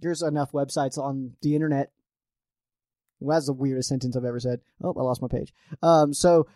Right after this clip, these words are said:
there's, I mean, there's enough information out there that I could probably find that for you. But, uh, uh, but no, I don't think it's relevant. Um, but as far as that goes, I would probably say, I'd probably guess it's Matt Stafford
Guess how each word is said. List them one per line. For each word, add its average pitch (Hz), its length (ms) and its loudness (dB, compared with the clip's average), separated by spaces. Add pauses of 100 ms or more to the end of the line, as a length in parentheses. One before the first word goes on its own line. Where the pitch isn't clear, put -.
(140)
there's, 214 300 6
I 196 100 4
mean, 208 100 4
there's 240 140 4
enough 196 320 6
information 165 460 2
out 143 160 0
there 151 80 0
that 151 80 2
I 170 80 4
could - 120 -12
probably 147 220 2
find 139 260 -4
that 131 140 -6
for 139 180 -4
you. 131 120 -4
But, 151 280 2
uh, 143 300 0 (420)
uh, 165 220 6
but 170 180 -2
no, 160 120 4
I 156 120 6
don't 196 200 2
think 196 180 -4
it's 156 100 -2
relevant. 151 560 -2
Um, 139 480 -2
but 151 160 0
as 151 140 -2
far 190 240 0
as 170 120 0
that 156 120 4
goes, 151 220 0
I 147 80 2
would 139 120 -2
probably 151 520 -2
say, 160 580 0 (1040)
I'd 165 180 -8
probably 262 240 -4
guess 147 300 0
it's 139 120 -6
Matt 131 200 -4
Stafford 127 580 -8